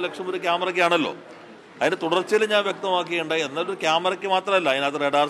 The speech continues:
സംവിധാനങ്ങളുണ്ട്. ഇത്രയും അഡ്വാൻസ് അല്ലെങ്കിൽ പോലും മറ്റ് സംവിധാനങ്ങളുണ്ട്. അന്നത്തെ അത്തരം സംവിധാനങ്ങളുടെ ചാർജ് കൂടി, കോസ്റ്റ് കൂടി കണക്കിലെടുത്തുകൊണ്ടായിരിക്കണം അതിലേക്ക് എത്തിയിട്ടുള്ളത്. അല്ലാതെ അന്നത്തെ അഴിമതി ഉണ്ടായിരുന്നു എന്നല്ല, ഈ ഫോർമുലയാണ് അപ്ലൈ ചെയ്യുന്നതെങ്കിൽ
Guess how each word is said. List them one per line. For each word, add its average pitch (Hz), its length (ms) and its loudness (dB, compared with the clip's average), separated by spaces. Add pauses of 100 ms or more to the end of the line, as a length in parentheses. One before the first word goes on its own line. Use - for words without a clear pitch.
സംവിധാനങ്ങളുണ്ട്. 147 800 -4
ഇത്രയും 165 260 0
അഡ്വാൻസ് 170 460 -2
അല്ലെങ്കിൽ 175 360 0
പോലും 170 220 -2 (400)
മറ്റ് 190 280 0
സംവിധാനങ്ങളുണ്ട്. 185 840 0 (240)
അന്നത്തെ 208 420 -2 (440)
അത്തരം 208 360 0
സംവിധാനങ്ങളുടെ 190 920 0 (600)
ചാർജ് 180 400 8
കൂടി, 170 200 8 (120)
കോസ്റ്റ് 180 400 4
കൂടി 175 180 6 (100)
കണക്കിലെടുത്തുകൊണ്ടായിരിക്കണം 180 1160 2 (140)
അതിലേക്ക് 190 340 2
എത്തിയിട്ടുള്ളത്. 151 500 -2 (160)
അല്ലാതെ 147 320 4
അന്നത്തെ 170 320 0
അഴിമതി 185 380 0
ഉണ്ടായിരുന്നു 180 420 2
എന്നല്ല, 156 260 -2 (460)
ഈ 185 40 4 (140)
ഫോർമുലയാണ് 208 720 4
അപ്ലൈ 196 320 -2
ചെയ്യുന്നതെങ്കിൽ 185 580 2